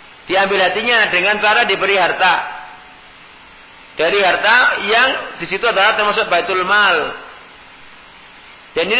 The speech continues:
seorang imam boleh beristihad dengan dalil ini.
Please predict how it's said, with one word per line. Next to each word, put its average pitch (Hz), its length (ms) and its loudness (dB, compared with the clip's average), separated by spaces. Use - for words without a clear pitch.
seorang 233 320 2
imam 254 180 2
boleh 208 240 0
beristihad 185 1120 0
dengan 160 160 -4
dalil 160 220 0
ini. 175 240 -4